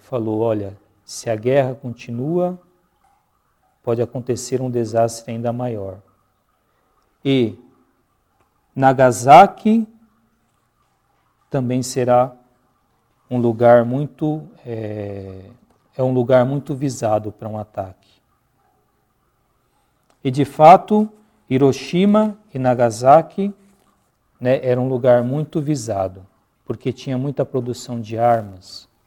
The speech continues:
naqueles locais. E foi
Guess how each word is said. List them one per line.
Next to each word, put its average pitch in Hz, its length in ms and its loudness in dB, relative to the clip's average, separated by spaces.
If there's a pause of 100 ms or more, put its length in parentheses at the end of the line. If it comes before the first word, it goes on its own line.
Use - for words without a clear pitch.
(160)
naqueles 104 380 -12
locais. 98 720 -16 (1500)
E 147 100 0
foi 175 540 2